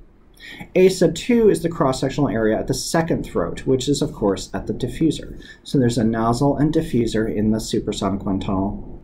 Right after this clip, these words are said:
phenomena and terminology. We'll call these A one and A two respectively. Let's look at the case where A two is greater than A one.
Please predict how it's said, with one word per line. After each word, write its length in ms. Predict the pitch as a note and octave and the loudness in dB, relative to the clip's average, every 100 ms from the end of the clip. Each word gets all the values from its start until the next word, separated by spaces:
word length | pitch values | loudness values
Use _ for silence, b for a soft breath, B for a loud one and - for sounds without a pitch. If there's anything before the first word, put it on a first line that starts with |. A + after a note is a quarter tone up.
| - _ - | -20 _ -4
phenomena 600 | G#2+ G2+ F#2 F2 F2 - - - | 0 0 0 0 -4 -6 -12 -4
and 160 | A2 G2+ | -2 -2
terminology. 680 | F#2+ F#2+ C3 C3 - - - - - B B B B | -2 0 2 0 -2 -8 -12 -16 -18 B B B B
We'll 120 | F#3+ | 0
call 180 | F#3 C3 | 4 4
these 180 | B2 - | 4 4
A 140 | A2 | 2
one 140 | G2+ | 2
and 120 | G#2 F2+ | 0 0
A 160 | F#2+ | -2
two 180 | - G2+ | -2 -2
respectively. 720 | F2+ - B2+ B2 - - - - - b b - | -2 -2 -2 -2 -4 -8 -12 -16 -20 b b 0
Let's 260 | C#3 E3+ G3+ | 2 2 2
look 140 | G3 | 2
at 60 | F#3+ | 0
the 80 | |
case 360 | F3+ - C3 - | 0 2 2 0
where 100 | A#2+ | -2
A 160 | A#2+ A#2+ | 0 0
two 200 | - B2 | 2 0
is 100 | G#2+ | 0
greater 500 | - G#2 B2 C3+ C3+ | -4 -2 0 2 2
than 220 | B2 F#2 | 0 -2
A 60 | A2 G2+ | 0 0
one. 580 | G2+ G#2 G2 - - | -2 -2 -2 -4 -10